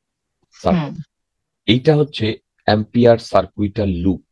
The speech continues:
Speaker 1: সেই সার্কেলটা যদি ওপর থেকে দেখি, তাহলে এইরকম হবে না?
Speaker 2: ইয়েস, স্যার।
Speaker 1: হবে কি হবে না? হবে। এইবার বলো, এর প্রতিটা পয়েন্টে যদি সিমেট্রিক নিই, তাহলে প্রতিটা পয়েন্টে বি সেম।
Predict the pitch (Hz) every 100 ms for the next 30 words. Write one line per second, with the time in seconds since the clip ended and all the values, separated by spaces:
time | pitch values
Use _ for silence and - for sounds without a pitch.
0 | _ _ _ _ _ _ _ _ _ _
1 | _ 139 147 143 143 147 147 147 - 113
2 | 143 143 147 131 - 113 117 113 104 113
3 | 120 123 123 143 _ _ _ _ _ _
4 | _ _ _ _ _ _ _ - 208 196
5 | - 160 _ _ _ _ _ _ _ _
6 | _ _ 107 120 110 80 78 _ _ _
7 | _ _ _ _ _ _ _ _ 110 131
8 | - _ _ _ _ - 143 160 98 90
9 | - _ _ _ _ _ _ _ _ _
10 | 147 151 160 156 165 165 160 151 147 139
11 | 143 - 147 156 151 151 127 127 127 127
12 | 131 139 151 143 139 139 139 117 123 147